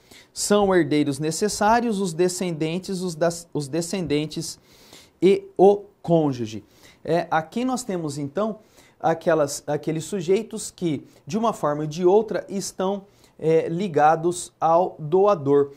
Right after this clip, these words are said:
E por isso, é, não seria possível o doador fazer a doação total dos seus bens sem ferir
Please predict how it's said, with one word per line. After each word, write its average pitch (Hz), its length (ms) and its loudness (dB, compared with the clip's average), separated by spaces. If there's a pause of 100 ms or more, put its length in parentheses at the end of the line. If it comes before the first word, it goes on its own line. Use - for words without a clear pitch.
(300)
E 190 100 -4
por 196 260 0
isso, 208 400 -6 (340)
é, 165 240 0
não 185 200 -2
seria 202 320 -4
possível 208 720 -4 (520)
o 196 220 8
doador 165 760 2
fazer 165 320 0
a 160 40 0
doação 156 720 -2 (1040)
total 139 600 0 (280)
dos 170 260 -4
seus 190 300 0
bens 185 540 -6 (320)
sem 226 340 -4
ferir 202 520 -6